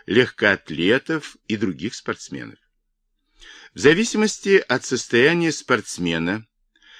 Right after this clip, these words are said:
его целесообразно проводить за два сеанса. Первый длится пять тире двенадцать минут, массирует те группы мышц,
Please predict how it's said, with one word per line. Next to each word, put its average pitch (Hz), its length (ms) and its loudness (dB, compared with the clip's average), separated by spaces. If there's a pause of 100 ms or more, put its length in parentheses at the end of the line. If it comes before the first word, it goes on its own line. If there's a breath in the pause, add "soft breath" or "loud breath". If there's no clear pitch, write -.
(120)
его 135 320 6
целесообразно 160 960 0
проводить 123 760 0 (300)
за 131 360 0
два 160 180 -6
сеанса. 67 760 -6 (720)
Первый 113 400 4
длится 85 560 -4
пять 98 600 0
тире 87 320 -2
двенадцать 71 680 -10
минут, 123 380 -6 (480 soft breath)
массирует 107 760 0
те 110 480 2
группы 85 600 -6
мышц, 95 520 -6